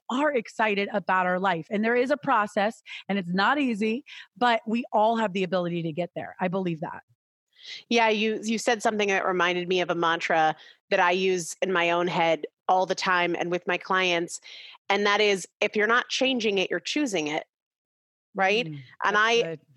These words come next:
Speaker 2: I had a career that I didn't love,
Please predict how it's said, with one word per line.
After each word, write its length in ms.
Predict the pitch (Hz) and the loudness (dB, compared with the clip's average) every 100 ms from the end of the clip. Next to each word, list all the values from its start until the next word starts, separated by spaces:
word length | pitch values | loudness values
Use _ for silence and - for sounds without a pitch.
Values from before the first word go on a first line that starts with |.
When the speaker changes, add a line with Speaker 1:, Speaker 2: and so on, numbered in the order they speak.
| _ | _
Speaker 2:
I 160 | 202 220 | 0 2
had 300 | 233 240 233 | 2 2 2
a 100 | 240 | 0
career 720 | 240 - 240 269 269 226 233 - _ _ _ _ _ - - | -2 -4 -2 0 2 2 0 -4 _ _ _ _ _ -16 -2
that 140 | 202 | 2
I 120 | 214 | 4
didn't 200 | 233 233 | 2 2
love, 400 | 214 277 269 208 | 2 4 4 2